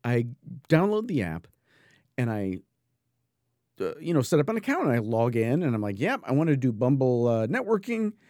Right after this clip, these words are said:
And here's my picture. And, uh, my, my name's Dan and I'm podcasting and, uh,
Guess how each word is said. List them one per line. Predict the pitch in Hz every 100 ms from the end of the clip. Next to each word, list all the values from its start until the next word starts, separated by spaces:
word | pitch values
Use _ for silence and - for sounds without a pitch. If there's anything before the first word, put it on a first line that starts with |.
| _ _ -
And | 120
here's | 120 147 131
my | 120 107 101
picture. | 202 226 220 220 208 196
And, | 135 123
uh, | 113 101 95 -
my, | 117 117 110 107
my | 104 104
name's | 95
Dan | - 151 147 160 151
and | 117 113
I'm | 107 101 101 104 101
podcasting | - 170 156 160 151 - 147 139 117
and, | 98
uh, | 98 87 85